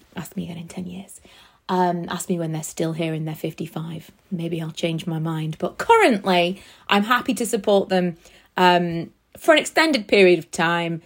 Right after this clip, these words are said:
while they kind of find their way. But it is, it is kind of like a, a subconscious weight on your mind when you've got kids. You know,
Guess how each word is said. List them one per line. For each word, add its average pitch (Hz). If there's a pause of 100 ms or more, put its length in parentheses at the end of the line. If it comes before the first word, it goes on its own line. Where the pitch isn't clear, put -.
(240)
while 190
they 185
kind 175
of 165
find 160
their 156
way. 156 (320)
But 214 (840)
it 247
is, 294 (100)
it -
is 294
kind 247
of 233
like 202
a, 190
a 202
subconscious 196
weight 180 (360)
on 190
your 185
mind 165
when 165
you've 165
got -
kids. 160 (280)
You 185
know, 170